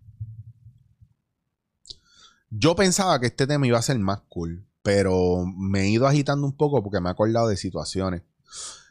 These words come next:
A resumidas cuentas, ¿usted quiere que la gente sea honesto con usted?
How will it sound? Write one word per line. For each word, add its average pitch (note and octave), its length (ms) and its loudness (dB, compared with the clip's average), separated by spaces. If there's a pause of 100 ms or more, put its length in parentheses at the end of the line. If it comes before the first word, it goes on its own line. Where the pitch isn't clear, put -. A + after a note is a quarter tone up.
(400)
A C3+ 100 2
resumidas D#3 540 4
cuentas, C3+ 580 0 (2500)
¿usted D3+ 320 2
quiere F3+ 200 4
que F3 80 2
la F3 140 4
gente E3 220 0
sea E3+ 200 2
honesto D#3+ 420 2
con D#3+ 140 0
usted? D3 480 0